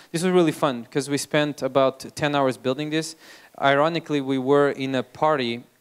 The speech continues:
um, 'cause they kicked us out of the venue, and so we had to go work in a, in a, essentially in a club, and we were building a, s-, a party mode for Spotify. So essentially, kinda ironical, right?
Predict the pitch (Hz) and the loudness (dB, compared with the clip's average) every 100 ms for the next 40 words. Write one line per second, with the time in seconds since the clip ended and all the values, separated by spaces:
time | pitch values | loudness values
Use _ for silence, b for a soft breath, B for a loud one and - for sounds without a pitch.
0 | _ _ _ 131 127 120 120 117 117 107 | _ _ _ 0 2 2 0 -2 -8 -10
1 | 95 - 135 - 127 131 - - 151 - | -12 -10 -10 -10 -2 -2 -2 -14 -16 -14
2 | - 139 135 131 117 135 139 139 127 123 | 0 4 4 0 0 0 2 2 0 -2
3 | 127 127 131 127 123 127 123 127 127 127 | -8 -4 -4 -4 0 2 4 2 0 -2
4 | 123 120 117 123 120 117 113 117 - - | -4 -4 -6 -6 -4 -2 -4 -6 -14 -12
5 | 139 - 135 139 123 120 175 170 127 - | -8 -6 -2 0 0 0 2 2 2 -12
6 | B B B - 139 139 147 135 151 139 | B B B -4 0 4 4 4 2 2
7 | 135 127 127 - 135 123 - 151 135 135 | 0 -2 -4 -8 -8 -6 -6 -4 0 -2
8 | 135 123 - 156 135 117 107 107 - 123 | 0 -4 2 2 2 0 0 -4 -4 -4
9 | 117 143 - 131 127 123 B B - 151 | -2 -4 0 0 0 -6 B B 0 0
10 | 143 139 135 120 113 117 | 2 -4 -12 -2 2 2